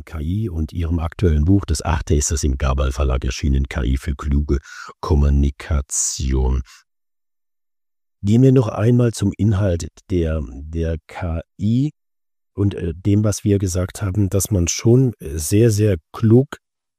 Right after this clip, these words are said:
dazu bedeutet, dass aber, dass man eben, deswegen heißt das Buch ja K I für kluge Kommunikation, also in dem Falle klug,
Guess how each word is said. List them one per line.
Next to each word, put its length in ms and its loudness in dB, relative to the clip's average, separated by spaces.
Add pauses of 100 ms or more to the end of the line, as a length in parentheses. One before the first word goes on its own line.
(640)
dazu 340 -2
bedeutet, 520 -2
dass 140 -4
aber, 200 -4
dass 180 -4
man 120 0
eben, 500 -4 (420)
deswegen 320 -6
heißt 140 0
das 100 -4
Buch 180 -4
ja 120 -2
K 140 -4
I 120 -2
für 160 -4
kluge 300 2
Kommunikation, 640 -2
also 240 -2
in 180 -4
dem 160 0
Falle 240 0 (640)
klug, 320 4